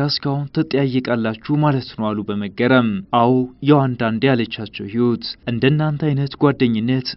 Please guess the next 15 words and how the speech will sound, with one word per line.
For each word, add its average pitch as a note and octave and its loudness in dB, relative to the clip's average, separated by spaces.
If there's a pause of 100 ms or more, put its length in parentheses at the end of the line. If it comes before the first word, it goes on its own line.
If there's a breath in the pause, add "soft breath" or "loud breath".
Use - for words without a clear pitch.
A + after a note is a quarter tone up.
(100)
በአሁኑ C#3 2
ጊዜ - -6 (300)
የትም C#3+ 2
የለም፣ A#2 0 (240)
ይገርማል" G#2+ 0
አሉ። B2 2 (340)
ከዛም C#3 -2 (180)
"በሉ A#2 0
እሺ C#3+ -2
ተጫወቱ፣ B2+ -2 (320)
መጡ" D3 0 (100)
አሉና A2+ -2 (360)
ወጣ C#3+ 4
አሉ። A#2 2 (400)
ዳዊት C#3 2